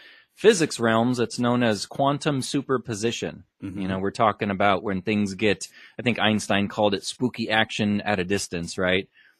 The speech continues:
Speaker 2: Mm-hmm.
Speaker 1: You have, uh, waves and particles and particles and waves and what's what, and they're trying to figure it out with all their microscopes and their doohickeys.
Speaker 2: Paves and warticles.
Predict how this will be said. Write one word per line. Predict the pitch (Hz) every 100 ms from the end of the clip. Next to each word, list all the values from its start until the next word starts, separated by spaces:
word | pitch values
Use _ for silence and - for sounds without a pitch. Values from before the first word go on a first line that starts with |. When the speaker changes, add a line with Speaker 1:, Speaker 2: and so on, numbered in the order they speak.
| _
Speaker 2:
Mm-hmm. | 104
Speaker 1:
You | 98
have, | 95 90 90
uh, | 92 90 90
waves | 92 117 117 107 98 90
and | 95 90
particles | 123 120 104 92 90
and | 87 92
particles | 127 117 104 98 90
and | 87 95
waves | 127 107 95 85
and | 90
what's | 113 135 123
what, | 131 120
and | 101
they're | 98
trying | - 123 110
to |
figure | - 110 110
it | 107
out | 127 98
with | 104
all | 127
their | 107
microscopes | 104 127 - - 113 92 -
and | 92
their | 90
doohickeys. | 135 143 127 110 90 - -
Speaker 2:
Paves | 185 160 127 127
and | 127
warticles. | 165 180 156 131 101 - -